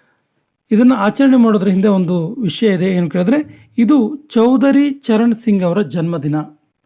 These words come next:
ಡಿಸೆಂಬರ್ ಇಪ್ಪತ್ಮೂರು ಇದೆಯಲ್ಲ, ಚೌಧರಿ ಚರಣ್ ಸಿಂಗ್ ಇವರ ಜನ್ಮದಿನ.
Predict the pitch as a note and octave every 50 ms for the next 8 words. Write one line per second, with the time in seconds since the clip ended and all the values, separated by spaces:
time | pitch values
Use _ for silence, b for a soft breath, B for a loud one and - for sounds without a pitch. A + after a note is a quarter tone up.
0 | _ _ _ - C#3+ - G#3+ G#3+ G#3+ G3+ F3+ D3+ - F#3+ F3+ D3+ F#3+ F3+ E3 D#3
1 | C#3 F3+ G#3 C4 D4+ - - _ _ _ _ _ _ _ _ _ _ _ _ _
2 | _ _ _ - G#3 F#3 F#3 F#3+ D#3+ F#3+ F#3+ G3 A#3+ C#4 D#4+ - - - _ _
3 | _ _ _ _ _ _ _ _ _ _ _ _ _ _ _ _ _ _ _ _
4 | _ _ _ _ _ _ _ _ _ _ _ _ _ _ _ _ _ _ _ _
5 | _ _ _ _ _ _ _ _ _ - - G3+ F#3+ G#3 G#3 G3+ G3+ - - -
6 | - F#3+ E3 D#3 D#3 - - - G#3+ G3 G#3 G#3 G3 C#3 C3 F3 F3 F3+ F3 E3+
7 | D3 D3+ D#3